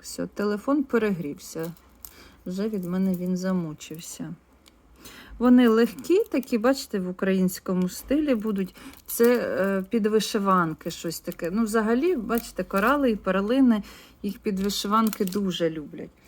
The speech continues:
До речі, про перлини є в мене класні сережки, які я не показала, е, хоча хотіла. Напевно, може, вони будуть і останні сьогодні. Е,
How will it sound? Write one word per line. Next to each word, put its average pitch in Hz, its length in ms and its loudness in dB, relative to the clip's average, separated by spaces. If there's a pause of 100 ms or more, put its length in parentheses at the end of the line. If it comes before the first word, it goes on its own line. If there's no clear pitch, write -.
(460)
До 208 140 -2
речі, 277 280 -6
про 277 220 -4
перлини 311 580 0
є 254 140 2
в 269 40 4
мене 262 240 4
класні 254 420 0
сережки, 277 540 -4
які 208 260 -6
я 208 120 -2
не 202 140 2
показала, 190 760 -2 (400)
е, 180 180 -2
хоча 196 260 -4
хотіла. 175 460 -6
Напевно, 190 460 -4
може, 196 260 -2
вони 185 220 -2
будуть 185 400 -8
і 202 40 -6
останні 233 720 -2
сьогодні. 233 720 -6 (1500)
Е, 170 240 -6